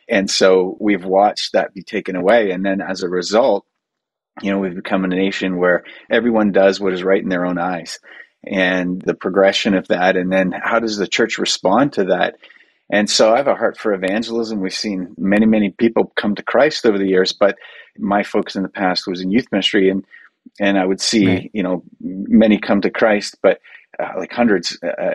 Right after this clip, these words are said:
Speaker 1: a year, but there's millions that were not. <laughs> And if you look at the education system and the things that are happening and being taught to students, uh, we're at desperate times, and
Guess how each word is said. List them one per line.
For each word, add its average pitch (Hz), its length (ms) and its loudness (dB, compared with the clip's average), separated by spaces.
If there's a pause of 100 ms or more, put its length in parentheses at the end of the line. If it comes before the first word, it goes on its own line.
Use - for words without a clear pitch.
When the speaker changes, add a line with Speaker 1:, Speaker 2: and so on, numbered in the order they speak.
Speaker 1:
a 95 40 -2
year, 98 440 0
but 90 120 -4
there's 95 200 -2
millions 104 500 2
that - 120 0
were 98 140 -2
not. 113 400 -2 (320)
<laughs> - 320 -18
And 113 300 0
if - 100 -8
you 107 120 2
look 123 200 -2
at 113 80 -6
the 101 120 2
education 107 580 0
system 101 500 -4
and 92 100 -6
the 85 80 -8
things 127 280 2
that 110 80 2
are 95 100 0
happening 98 520 -4
and 92 80 -16
being 90 200 -18
taught - 400 0
to 90 100 -10
students, 101 640 0 (380)
uh, 82 40 2
we're 123 280 4
at 92 100 -2
desperate - 420 0
times, - 440 -4
and - 400 -4